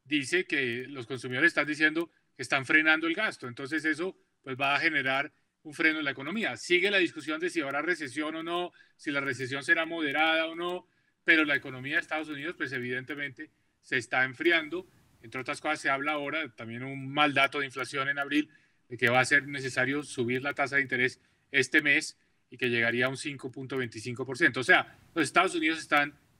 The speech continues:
en una, eh, franca desaceleración económica, y este, esta incertidumbre en materia fiscal sobre el techo de deuda,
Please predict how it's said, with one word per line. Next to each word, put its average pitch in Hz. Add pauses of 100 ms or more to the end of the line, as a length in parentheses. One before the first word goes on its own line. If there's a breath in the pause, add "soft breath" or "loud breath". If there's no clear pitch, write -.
(100)
en 151
una, 143 (180)
eh, 127
franca 143
desaceleración 120
económica, 135 (380)
y -
este, 135
esta 143
incertidumbre 127
en 139
materia 131
fiscal 139
sobre 123
el 107
techo -
de 135
deuda, 127